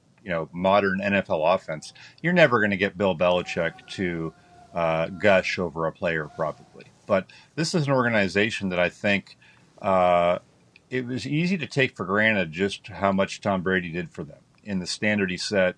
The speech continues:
and just the fundamentals and the basics of playing ball. They were always a team that kind of won in the margins beyond that,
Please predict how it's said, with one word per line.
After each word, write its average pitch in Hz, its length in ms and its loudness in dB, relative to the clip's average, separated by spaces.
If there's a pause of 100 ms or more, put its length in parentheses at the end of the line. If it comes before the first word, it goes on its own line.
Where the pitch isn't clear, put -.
(140)
and 92 200 -4
just 98 180 -6
the 95 80 -10
fundamentals 98 680 0
and 92 100 -4
the 82 40 -6
basics 101 500 -4
of - 80 -20
playing 90 300 -6
ball. 80 320 -4 (400)
They 143 140 2
were 175 180 2
always 120 400 2
a 117 60 -4
team 110 400 -2
that 95 140 -2
kind 107 200 -2
of 92 120 0
won 117 200 4
in 127 100 -2
the 117 80 0
margins 101 640 2
beyond 98 420 0
that, 76 180 -10